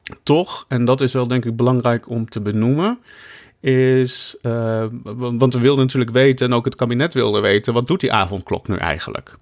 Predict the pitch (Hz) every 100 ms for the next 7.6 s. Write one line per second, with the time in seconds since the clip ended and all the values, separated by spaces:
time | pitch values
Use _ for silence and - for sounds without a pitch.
0 | _ - - - 110 101 117 120 120 139
1 | 151 147 139 131 131 - 139 170 170 156
2 | 139 160 139 143 175 131 - 139 147 127
3 | 127 - 143 135 110 98 - 110 - 160
4 | 220 - - - 104 101 113 135 131 -
5 | 117 120 113 113 101 107 120 135 - 120
6 | 113 117 90 107 110 - 98 123 - 95
7 | 87 - 101 92 95 214